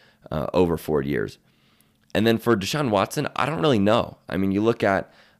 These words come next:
uh, Bill O'Brien and his style. He's given up, um,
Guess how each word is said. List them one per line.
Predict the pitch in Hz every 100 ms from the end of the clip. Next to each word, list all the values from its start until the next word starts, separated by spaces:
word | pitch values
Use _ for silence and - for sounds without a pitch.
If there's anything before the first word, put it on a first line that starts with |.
| -
uh, | 85 85 78
Bill | - 85 104
O'Brien | 95 85 87 85 90
and | 85
his | 92 82
style. | - 92 82 80 90
He's | 90 -
given | 101 101 104
up, | 101 - - - - _ _
um, | - 82 71 69 50